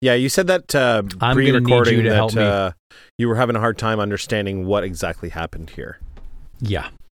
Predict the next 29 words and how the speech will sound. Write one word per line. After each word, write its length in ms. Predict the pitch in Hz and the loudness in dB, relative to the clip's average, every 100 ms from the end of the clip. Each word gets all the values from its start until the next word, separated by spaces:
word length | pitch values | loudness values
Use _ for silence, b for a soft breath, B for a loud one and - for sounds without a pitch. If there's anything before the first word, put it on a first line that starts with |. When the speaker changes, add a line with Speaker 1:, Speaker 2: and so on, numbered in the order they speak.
| _ - _ _ | _ -20 _ _
Speaker 2:
Yeah, 220 | 90 73 - | -6 -6 -6
I'm, 320 | 101 107 107 | -2 0 0
Speaker 1:
Okay. 300 | 104 101 95 | 0 0 -2
Speaker 2:
uh, 40 | 87 - - - - - - - - | -4 -10 -20 -20 -20 -20 -20 -20 -6
yeah, 200 | 127 113 | -2 0
I'm 120 | 120 | 0
sort 200 | 107 143 | 0 0
of 120 | 127 - | 0 -2
confused 640 | 120 101 123 123 117 92 | -2 -2 -2 0 -2 -2
by 180 | 95 101 | 0 -2
it. 120 | - _ - - - - | -4 _ -20 -20 -20 -10
Speaker 1:
Okay, 80 | - | -4
well, 100 | 151 | -2
let's 140 | 127 - | -2 -2
go 120 | 165 | -4
through 240 | - 139 | 0 0
it 40 | 139 | 2
Speaker 2:
Um, 200 | 120 117 | 2 2
Speaker 1:
and 160 | 127 123 | 0 0
we'll, 280 | 127 123 | 0 2
uh, 380 | 123 123 123 127 117 - - _ _ | 0 0 -2 -4 -10 -20 -20 _ _
we'll, 200 | 110 117 | -6 -4
we'll, 320 | 123 131 127 | -2 -4 -4
we'll 200 | - 117 | -6 -2
Speaker 2:
and, 160 | 123 120 - _ _ | -2 -4 -10 _ _
Speaker 1:
parse 240 | 120 117 | -2 0
Speaker 2:
and 80 | 143 | -2
Speaker 1:
it 20 | 165 | -4
out. 140 | - | -6